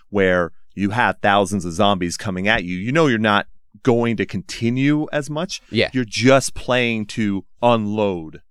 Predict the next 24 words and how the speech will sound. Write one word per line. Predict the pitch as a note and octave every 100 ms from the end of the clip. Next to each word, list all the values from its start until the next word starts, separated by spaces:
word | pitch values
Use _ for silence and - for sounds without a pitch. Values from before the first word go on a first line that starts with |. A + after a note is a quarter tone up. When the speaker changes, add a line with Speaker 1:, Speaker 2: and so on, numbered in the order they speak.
| _
Speaker 2:
Yeah, | B2 D3 B2
yeah, | A2 A2+
Speaker 1:
on, | G#2
Speaker 2:
yeah. | F#2+ E2
Speaker 1:
it's | C#3+ C#3 D3+
a |
stress | - C3+ -
reliever. | E2+ D2+ -
That's | G#2+ -
what | F2+
it | D2
is. | G1+ - _ _
Speaker 2:
Yeah, | - F#3 F#3+
like, | F3 F3+
I |
try | F3+ A3+
to | A3
understand | E3 C3 - B2+ A#2+
what | A2+ G#2+
about, | A2 A2 - - -
<sighs> | - -
one | D3+
of | G#3+
the, | G3+ C#3